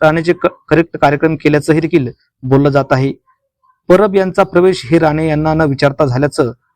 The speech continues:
बोललं जात आहे. त्यामुळे परब यांच्या माध्यमातून जिल्ह्यातील राणेंच्या वर्चस्वाला चाप लावण्याचा प्लॅनच भाजपने तयार केला नाही ना, अशी चर्चा आता राजकीय वर्तुळात आहे.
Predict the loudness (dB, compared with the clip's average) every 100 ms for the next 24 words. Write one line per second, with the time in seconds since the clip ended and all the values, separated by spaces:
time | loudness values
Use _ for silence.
0 | -4 0 2 2 0 0 0 0 -2 0
1 | 0 0 2 0 -2 0 -2 0 -2 -2
2 | -4 -6 _ _ _ 0 2 2 2 0
3 | 0 -2 0 0 0 -2 0 0 0 0
4 | 0 2 0 0 -4 -4 -2 -2 -2 _
5 | _ _ -4 -2 0 0 0 0 2 0
6 | 0 0 0 0 -2 -4 -6 -8 -6 -2
7 | -2 0 -2 -2 -8 _ _ -2 2 2
8 | 0 0 0 0 0 -2 0 -2 -2